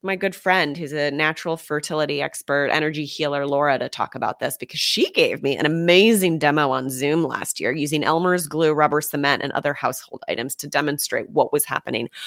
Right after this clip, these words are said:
within my vagina. Uh, a few other things,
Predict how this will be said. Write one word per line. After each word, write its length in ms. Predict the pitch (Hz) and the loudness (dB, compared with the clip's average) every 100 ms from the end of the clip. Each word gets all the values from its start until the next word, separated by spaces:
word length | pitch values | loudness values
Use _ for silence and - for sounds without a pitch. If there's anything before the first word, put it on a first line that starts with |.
| - | -8
within 840 | 208 208 254 - 220 220 139 139 151 _ _ _ _ - | 0 2 2 0 4 4 4 0 -4 _ _ _ _ -8
my 600 | 165 139 135 123 107 107 - _ _ _ - | -4 0 2 2 0 -2 -6 _ _ _ -12
vagina. 540 | 135 143 139 131 - - 127 151 _ _ _ _ _ _ _ _ _ - - - - - - - _ _ _ - | -6 -2 0 -2 -4 -8 -14 -20 _ _ _ _ _ _ _ _ _ -6 -6 -6 -20 -20 -20 -20 _ _ _ 2
Uh, 280 | 190 190 180 | 6 8 8
a 40 | 185 | 6
few 200 | - 330 | 6 8
other 140 | 220 | 8
things, 320 | - 151 - | 4 0 -2